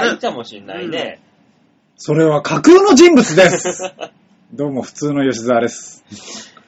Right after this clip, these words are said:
Speaker 1: いや、
Speaker 2: ね。
Speaker 1: 何やってもうまいこといく吉沢さんですよね。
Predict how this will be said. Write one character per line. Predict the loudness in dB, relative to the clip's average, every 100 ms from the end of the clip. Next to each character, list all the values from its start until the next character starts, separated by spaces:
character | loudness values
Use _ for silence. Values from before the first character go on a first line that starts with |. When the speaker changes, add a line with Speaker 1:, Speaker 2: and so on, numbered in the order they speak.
| _
Speaker 1:
い | -20
や、 | -20
Speaker 2:
ね。 | -18 -16
Speaker 1:
何 | -14
や | -12
っ | -12
て | _ -14
も | -12 -12
う |
ま | -12 -12
い | -12
こ | -16
と |
い | -16
く | -16
吉 | -16 -16 -16
沢 | -16
さ | -16
ん | -18
で | -20
す | -20
よ | -20
ね。 | -20 -20